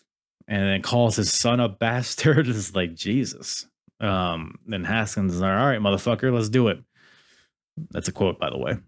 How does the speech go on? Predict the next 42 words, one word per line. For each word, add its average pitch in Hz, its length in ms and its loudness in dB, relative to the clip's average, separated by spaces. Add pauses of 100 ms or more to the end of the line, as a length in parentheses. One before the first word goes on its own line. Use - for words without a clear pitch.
(720)
And 104 140 0
Whiplash 120 380 4
controls 135 440 4
a 143 40 2
lot 147 160 4
of 151 80 4
this 139 160 0
match. 151 340 0
Hits - 140 -8
a - 40 -10
power 131 380 0
bomb 139 540 2
on 107 160 0
Haskins 117 500 -2
into 120 200 0
the 92 100 2
ring 101 340 4
post. - 640 2 (1040)
Uh, 101 220 4
hits 120 200 4
him 127 160 6
with 117 120 2
another 101 380 6
one 139 280 8
in 123 160 0
the 104 100 2
ring 143 540 4
and 139 140 6
then 95 120 0
rolls 120 440 4
him 143 120 8
into 117 340 2
a 95 60 0
Death 113 440 -2
Valley 104 360 0
driver, 139 800 2
but 127 120 2
only 160 200 6
gets 175 180 2
a 120 40 -12
two 185 180 6
count. 104 400 0